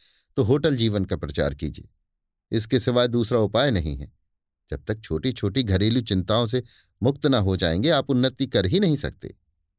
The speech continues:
राजा रईसों को अलग घरों में रहने दीजिए, वो एक की जगह दस खर्च कर सकते हैं। मध्यम श्रेणी वालों के लिए होटल के प्रचार में ही सब कुछ है। हम अपने सारे मेहमानों की फिक्र अपने सिर लेने को तैयार हैं,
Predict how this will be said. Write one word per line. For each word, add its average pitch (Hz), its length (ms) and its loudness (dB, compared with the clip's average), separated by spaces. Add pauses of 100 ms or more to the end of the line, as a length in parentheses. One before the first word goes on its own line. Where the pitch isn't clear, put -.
(280)
राजा 120 280 4
रईसों 131 400 2
को 139 80 0
अलग 123 220 2
घरों 107 240 0
में 139 100 0
रहने 87 240 0
दीजिए, 76 360 -6 (880)
वो 110 80 2
एक 123 260 0
की - 80 -4
जगह 117 280 2
दस 117 240 -2
खर्च 151 280 -4
कर 90 160 -2
सकते 71 300 -8
हैं। 71 240 -10 (1160)
मध्यम 98 320 2
श्रेणी 120 280 2
वालों 117 300 2
के 127 100 -4
लिए 143 200 0 (380)
होटल 123 260 2
के 135 100 0
प्रचार 110 420 0
में 95 140 2
ही 190 120 2
सब 135 200 0
कुछ - 220 -4
है। - 160 -12 (1200)
हम 98 120 2
अपने 107 200 0
सारे 107 300 2
मेहमानों 101 420 2
की 101 120 -4
फिक्र 135 380 -2 (480)
अपने 120 220 2
सिर 127 200 0
लेने 117 260 2
को 107 100 -4
तैयार 107 420 2
हैं, - 220 -8